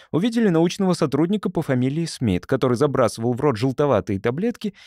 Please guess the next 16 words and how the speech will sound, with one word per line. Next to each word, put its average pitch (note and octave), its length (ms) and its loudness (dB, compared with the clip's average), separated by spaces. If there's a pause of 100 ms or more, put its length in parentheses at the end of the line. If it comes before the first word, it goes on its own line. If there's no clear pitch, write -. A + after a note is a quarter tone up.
(140)
и, - 80 -2
судя B2 240 2
по B2 100 -2
выражению C3+ 520 2
полной A#2+ 320 2
отрешенности A2 680 -2
на A2 80 0
лице, C#3 440 0 (280)
обдумывал G3 560 0
некую E3 400 0
сложную C3 460 0
теоретическую A2 760 -2
проблему. - 680 -6 (440)
Вверх C3+ 360 2
по D#3 100 2
лестнице C3+ 540 -2